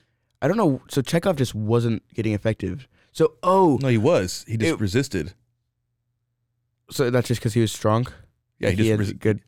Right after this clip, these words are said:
Speaker 2: I mean, he was
Speaker 1: mind?
Speaker 2: screaming also.
Speaker 1: Well, yeah,
Speaker 2: But he
Speaker 1: and
Speaker 2: just didn't kill himself, and he just resisted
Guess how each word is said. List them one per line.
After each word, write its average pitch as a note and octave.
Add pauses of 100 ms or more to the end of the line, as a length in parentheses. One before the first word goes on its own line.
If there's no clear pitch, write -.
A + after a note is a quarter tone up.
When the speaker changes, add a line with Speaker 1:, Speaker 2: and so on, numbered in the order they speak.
Speaker 2:
I -
mean, G#2+
he -
was A#2
Speaker 1:
mind? -
Speaker 2:
screaming C3
also. F#2+
Speaker 1:
Well, C#3+
yeah, C3+
Speaker 2:
But A2
he A2+
Speaker 1:
and B2+
Speaker 2:
just B2+
didn't A#2
kill C#3+
himself, F#2+
and G2
he G2
just G#2
resisted G#2